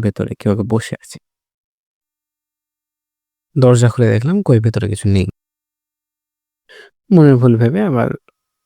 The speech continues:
ড্রাইভ করতে লাগলাম গাড়ি। ড্রাইভ করতে করতে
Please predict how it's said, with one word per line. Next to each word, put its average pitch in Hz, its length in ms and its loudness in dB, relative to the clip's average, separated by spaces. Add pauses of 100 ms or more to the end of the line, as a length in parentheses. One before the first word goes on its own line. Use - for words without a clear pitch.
(220)
ড্রাইভ 110 280 -2
করতে - 200 -10
লাগলাম 92 300 -6
গাড়ি। - 220 -10 (1500)
ড্রাইভ 110 180 0
করতে 139 220 -2
করতে 139 300 -2